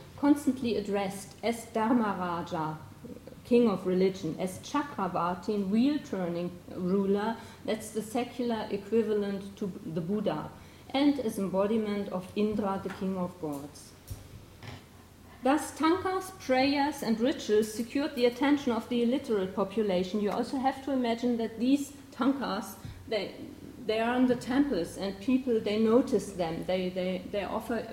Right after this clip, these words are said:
their veneration in front of these, um, pictures. So it is an embodied practice, um, and, and really ensures that, that people acknowledge, um, the Vaitara and,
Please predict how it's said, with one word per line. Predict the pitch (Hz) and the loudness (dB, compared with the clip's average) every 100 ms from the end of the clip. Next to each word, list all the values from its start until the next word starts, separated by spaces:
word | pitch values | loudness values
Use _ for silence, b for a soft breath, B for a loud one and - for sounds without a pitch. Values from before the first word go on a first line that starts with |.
| - | -6
their | 208 208 | -2 0
veneration | 214 214 208 208 233 233 - 175 - | 0 0 0 2 2 0 -4 -4 -6
in | |
front | 165 202 190 180 | -8 -4 -4 -2
of | 180 - | -6 -6
these, | 185 175 - | -6 -8 -8
um, | 170 175 170 B B B - | -6 -4 -6 B B B -4
pictures. | 226 214 - 170 - 165 - B B - | -2 -2 -2 -4 -4 -6 -10 B B -10
So | - 208 | 0 2
it | 202 196 220 | 2 0 0
is | 214 | 2
an | 208 | 4
embodied | 202 202 185 202 220 196 - - | 4 2 2 4 4 2 -2 -10
practice, | 208 156 - - 175 156 - - - - | -6 -6 -6 -8 -6 -6 -8 -14 -14 -10
um, | 170 165 165 165 - | -6 -6 -6 -8 -10
and, | 170 180 180 | -10 -10 -6
and | 175 | -4
really | 196 220 220 | 2 4 4
ensures | 196 190 - - 240 202 165 - | 2 -2 -4 0 4 4 2 -4
that, | - 180 185 - | -4 -4 -4 -6
that | 180 180 - | -8 -8 -6
people | 214 208 196 180 185 B B B 208 | -6 -2 -2 -2 -4 B B B -4
acknowledge, | 214 208 208 208 208 151 - - - - | 0 2 4 4 4 2 -2 -10 -10 -4
um, | 175 165 160 | -2 -2 -2
the | 160 | -2
Vaitara | 170 170 185 185 185 175 175 175 175 165 | 0 2 0 -2 -2 0 0 0 -2 -2
and, | 165 | -6